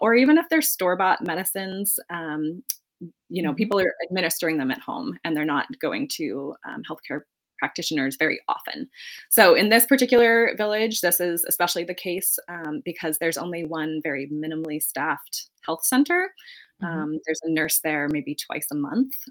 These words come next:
Speaker 1: and they come in to give immunizations and see people that really need it, um, but only very sporadically. And then a hospital, um, is the next closest healthcare facility, which is, um,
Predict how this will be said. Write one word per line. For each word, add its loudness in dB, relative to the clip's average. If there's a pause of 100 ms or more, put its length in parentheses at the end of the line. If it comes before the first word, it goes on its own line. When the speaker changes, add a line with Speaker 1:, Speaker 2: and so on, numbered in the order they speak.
(140)
Speaker 1:
and -4
they -6
come -6
in -2
to -6
give -8
immunizations 0
and -2
see -4
people -6
that -4
really 2
need 2
it, 6
um, -4
but 6 (140)
only 0
very 2
sporadically. -6 (680)
And 4
then 6
a 6
hospital, 4
um, -4
is -4
the -2
next -4
closest -2 (440)
healthcare -2
facility, -2
which -4
is, 0
um, -4